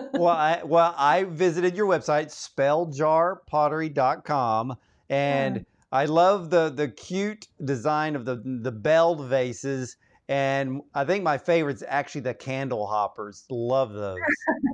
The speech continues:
Speaker 2: <laughs> Oh, thank you so much.
Speaker 1: And it
Speaker 2: Yeah.
Speaker 1: is a beautiful website, by the way.
Speaker 2: Thank you.
Speaker 1: So, ladies and gentlemen, if you, if you wanna,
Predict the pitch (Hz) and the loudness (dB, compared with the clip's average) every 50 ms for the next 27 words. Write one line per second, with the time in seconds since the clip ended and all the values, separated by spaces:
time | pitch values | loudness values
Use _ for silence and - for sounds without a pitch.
0 | - 294 - - - 277 - - - 240 226 - - - _ _ - - - - | -2 -2 -2 0 -2 -4 -4 -2 -6 -6 -6 -8 -10 -16 _ _ -18 -16 -16 -18
1 | - - - 226 220 208 196 190 190 185 190 - 269 277 285 262 247 - - 190 | -16 -8 -6 -4 -2 0 -2 -2 -2 -4 -4 -4 -2 -2 -2 -2 -4 -4 -6 -6
2 | 202 - - 180 180 180 175 175 170 160 - 147 151 151 160 170 180 175 165 151 | -6 -2 0 0 0 0 0 -2 -2 0 0 0 0 2 2 2 2 2 2 2
3 | 147 202 220 226 220 - - - 185 180 185 185 165 143 160 170 170 170 180 160 | 2 2 0 0 -2 -4 -8 -4 -2 0 0 0 -2 -4 -2 0 2 2 2 0
4 | - - 175 160 151 151 156 156 147 - - 143 120 113 110 104 98 110 110 107 | 0 -2 -2 0 2 2 2 2 0 -2 -2 0 0 0 -2 -2 -2 -2 -2 -2
5 | 104 104 104 98 95 92 90 92 - - 90 - _ _ _ _ _ _ _ _ | -2 -4 -4 -2 -2 -2 -4 -4 -8 -12 -16 -18 _ _ _ _ _ _ _ _
6 | _ _ 311 311 339 349 339 - - - 196 165 156 147 - - 170 185 - _ | _ _ -6 -4 -4 -4 -6 -8 -8 -4 -2 -2 -2 -2 -4 -6 -8 -10 -14 _
7 | _ _ _ _ _ _ _ _ _ _ _ - - - 147 139 135 131 135 139 | _ _ _ _ _ _ _ _ _ _ _ -14 -4 0 2 2 2 2 0 0
8 | 151 156 170 170 156 156 151 147 156 156 151 147 143 143 131 113 139 139 143 - | 0 2 2 2 0 -2 -2 0 0 0 0 -2 -2 -4 -4 -2 -2 -2 -2 -2
9 | 139 143 120 131 156 147 151 196 240 247 233 214 175 | -4 -4 -2 -2 -2 -2 0 0 0 2 0 0 -2